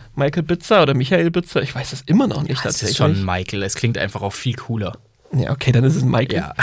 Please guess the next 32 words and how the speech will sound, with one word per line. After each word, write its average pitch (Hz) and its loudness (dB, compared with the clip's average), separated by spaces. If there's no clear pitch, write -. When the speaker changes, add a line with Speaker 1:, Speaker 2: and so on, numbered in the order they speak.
Speaker 1:
<laughs> 139 6
Aber 139 8
dann 139 8
muss 180 8
es 170 4
eigentlich 147 6
auch 139 6
ein 127 10
Mike 120 6
sein. 151 0
Speaker 2:
Ja, 147 6
okay, 123 4
fair. 113 4
Speaker 1:
Egal, 127 8
Speaker 2:
<laughs> - 4
Speaker 1:
Bitzer 202 8
hat, 151 2
ähm, 139 4
keinen 143 2
so 147 4
Sahnetag 165 4
erwischt. 180 2
Ich - -10
will 156 -2
jetzt 143 -2
nichts 151 -4
über, 143 4
über 131 2
die 135 -4
Sch-, - -6
eine 139 2
Schuldfrage 165 4